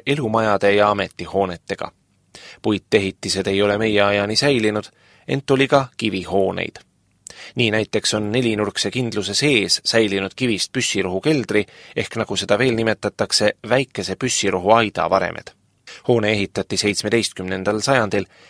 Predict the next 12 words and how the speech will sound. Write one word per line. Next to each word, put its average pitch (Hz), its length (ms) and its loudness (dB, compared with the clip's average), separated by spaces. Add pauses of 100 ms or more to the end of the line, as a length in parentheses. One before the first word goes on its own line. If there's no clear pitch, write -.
(100)
mil 107 360 0
Ivangorod 101 680 2
kuulus 98 320 -2
Rootsi 104 380 0
kuningriigile. 92 680 -4 (540)
Püssirohukelder 104 920 0
rajati 107 400 2
nelinurkse 104 600 -2
kindluse 107 400 -4
purustatud 104 680 -4
edelaseina 104 640 -2
varemetele. 92 580 0